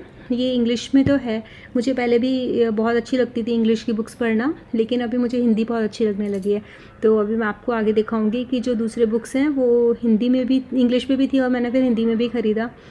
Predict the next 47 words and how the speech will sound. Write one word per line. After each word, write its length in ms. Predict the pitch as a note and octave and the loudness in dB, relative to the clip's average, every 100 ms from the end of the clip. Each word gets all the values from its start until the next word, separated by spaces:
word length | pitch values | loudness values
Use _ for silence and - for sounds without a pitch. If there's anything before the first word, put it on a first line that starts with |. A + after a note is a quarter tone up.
| - | -2
हिंदी 180 | A#3+ B3 | 2 4
में 100 | B3+ | 4
पढ़ 140 | B3+ | 2
के 100 | A3 | 0
ज़्यादा 240 | A#3 G#3 A3 | 0 0 -2
मज़ा 300 | A#3 A3 A3 | -2 -4 -4
आता 120 | G3 | -4
है, 60 | B3+ | -4
लेकिन 220 | B3+ C4+ | 4 4
ये 120 | C4 | 4
book 160 | B3 C4 | 2 0
English 280 | A#3+ A#3+ | 0 2
में 100 | C4+ | 2
भी 80 | C4 | 4
ले 140 | A#3+ A3+ | 4 2
सकते 260 | A#3 B3+ | 0 -2
हो, 60 | C#4 | -2
बहुत 240 | G#3+ A3+ | 0 0
अच्छी 300 | A#3+ A3+ - | -2 -2 -2
है 60 | G#3+ | -2
पढ़ने 300 | G#3 G3+ G3 | -2 -6 -4
के 160 | G3+ | -4
लिए। 160 | G#3+ D#4+ - - - | -2 -2 -4 -16 -12
बहुत 340 | G3 A3+ A3+ C#4+ | 0 0 2 -4
clarity 640 | - A#3 G#3 G#3+ A3+ C#4+ | -2 -2 0 0 2 2
दी 180 | C4+ B3+ | 2 0
है 100 | B3+ | 0
इन्होंने, 280 | B3+ A#3+ B3+ | -2 -2 -2
किस 220 | C4 C4 | -4 -4
किस 240 | - B3+ A3 | -4 -4 -4
भाव 220 | A3 G#3+ - | -4 -4 -4
को 60 | |
हम 120 | B3 B3+ | -2 0
किस 240 | C4 B3+ | -2 -2
तरीके 380 | A#3 G#3 G3 A3+ | -2 -2 -2 -4
से 120 | B3 | 0
देख 220 | A3 G3+ | 0 0
सकते 320 | - G3 - | -4 -10 -6
हैं। 180 | A#3+ F#4 - - | -4 -4 -6 -8
सारे 300 | A#3+ G#3+ A3 | -4 -2 -2
बारह 240 | G#3 G3+ | -2 -2
भाव 300 | G3+ G#3 G#3 | -4 -4 -4
हैं 100 | G#3 | -4
इसमें। 280 | G3 A#3+ D4+ - - - - A#3+ | -6 -4 -4 -4 -18 -20 -10 -2
ये 100 | A#3+ | 0
है 180 | C#4 B3+ | 0 -2
बृहत 340 | A3 A3+ B3 | -2 -4 -4